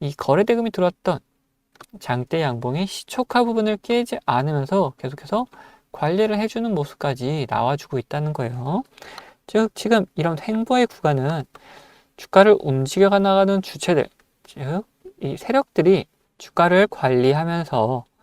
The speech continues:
뭐를 하고 있다? 매집을 하고 있는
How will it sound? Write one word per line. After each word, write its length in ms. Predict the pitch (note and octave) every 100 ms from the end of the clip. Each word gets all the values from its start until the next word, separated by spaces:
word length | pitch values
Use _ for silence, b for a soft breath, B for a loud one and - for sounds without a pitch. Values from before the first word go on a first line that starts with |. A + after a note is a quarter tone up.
| b b -
뭐를 280 | - E3 G#3+
하고 200 | G3+ D3+
있다? 360 | D3 F#3 A3 _ b b b _ -
매집을 640 | B2 A#2+ C#3 D3+ G3 A3 - _
하고 400 | - G3+ G#3 A3+
있는 280 | E3+ C#3+ C#3